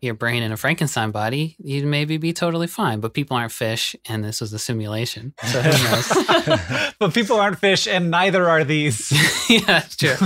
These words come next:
Speaker 1: But they also said that it could point the way towards a future in robotics where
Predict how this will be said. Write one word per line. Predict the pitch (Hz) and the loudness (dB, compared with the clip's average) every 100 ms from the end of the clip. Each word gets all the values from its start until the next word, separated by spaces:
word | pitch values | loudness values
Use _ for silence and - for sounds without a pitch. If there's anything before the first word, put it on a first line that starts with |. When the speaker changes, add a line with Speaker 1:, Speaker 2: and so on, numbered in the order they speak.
| - - - | 0 -2 0
Speaker 1:
But | 151 | 4
they | 165 | 6
also | 214 220 190 | 4 2 -2
said | 170 151 135 | 0 0 0
that | 131 120 | 0 0
it | 120 - | -2 -2
could | 123 113 - _ | -2 -2 -6 _
point | - 127 | -4 -2
the | 123 | -2
way | 117 113 | -2 -2
towards | 113 120 113 | -2 -4 -4
a | 117 | -6
future | 135 120 127 117 | -8 -6 -2 -2
in | 110 | -2
robotics | 107 107 107 117 139 - | -2 0 0 0 -2 -6
where | 123 110 107 | -4 -2 -2